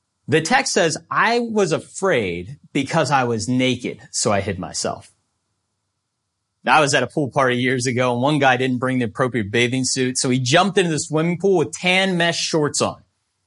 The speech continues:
As he climbed out, it was revealed that the shorts were completely see-through when wet. He immediately jumped back into the pool, hide himself. Like, that was the only thing he could do. His action, jumping in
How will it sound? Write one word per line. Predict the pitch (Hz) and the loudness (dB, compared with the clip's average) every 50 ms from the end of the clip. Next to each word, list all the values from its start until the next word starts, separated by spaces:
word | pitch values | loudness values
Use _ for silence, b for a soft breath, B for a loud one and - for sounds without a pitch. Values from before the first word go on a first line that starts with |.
| _ _ _ _ _ _ _ _ _ - | _ _ _ _ _ _ _ _ _ -2
As | - 131 156 156 | 2 2 2 2
he | 160 185 | 2 0
climbed | - - 170 160 160 165 | 0 0 0 2 2 4
out, | 170 180 214 | 4 4 2
it | 190 - 160 | 2 0 -4
was | 165 151 123 | -4 -4 -4
revealed | 131 127 117 110 135 147 185 220 233 196 | -4 -4 -4 -2 -2 0 0 0 0 -2
that | 160 - - | -2 -4 -4
the | 110 | -6
shorts | - - - - 180 175 170 - - | -8 -6 -4 -2 -2 -2 -4 -6 -8
were | 117 - | -8 -6
completely | - 117 110 - - - 226 226 190 175 170 160 | -6 -8 -8 -8 -6 -2 0 0 2 2 2 0
see-through | - - 143 120 113 113 104 98 | 0 0 0 -2 -2 -2 -2 -2
when | 92 92 90 92 | -2 -2 -2 -2
wet. | 92 85 - - - _ _ _ _ _ _ _ _ _ _ _ _ _ _ _ _ _ _ _ _ - | -2 -2 -4 -6 -12 _ _ _ _ _ _ _ _ _ _ _ _ _ _ _ _ _ _ _ _ -2
He | 147 147 | 0 2
immediately | 143 180 220 226 180 143 135 | 4 4 4 4 4 2 0
jumped | 131 120 165 160 143 139 | 0 2 2 2 2 2
back | 143 139 127 | 2 0 0
into | 139 120 | 0 -4
the | 117 | -6
pool, | 113 - 113 98 | -4 -4 -4 0
hide | 104 117 113 104 | 0 2 2 0
himself. | 98 95 - 101 98 | 0 -4 -4 -4 -2
Like, | 110 107 101 98 | -2 -2 0 0
that | 135 156 | 2 0
was | 151 135 | 0 0
the | 117 139 139 | -2 -2 -2
only | 131 170 185 185 180 | 0 0 0 0 0
thing | 170 - 170 165 160 147 | 0 0 0 0 0 0
he | 143 143 | 0 -2
could | 135 135 | -2 -2
do. | 127 143 110 B B B B B | -2 -2 -2 B B B B B
His | B - 185 220 233 196 - - | B 2 2 2 2 0 -2 -2
action, | - 127 127 147 - - 233 240 254 240 160 117 | -2 -2 -2 -2 -2 -2 0 0 0 -2 -4 -4
jumping | 101 - 151 175 180 180 208 208 208 202 - _ | 0 2 2 2 2 0 0 -2 -2 -2 -6 _
in | - 208 165 117 104 104 120 147 | -4 -2 -2 0 0 -2 -2 -4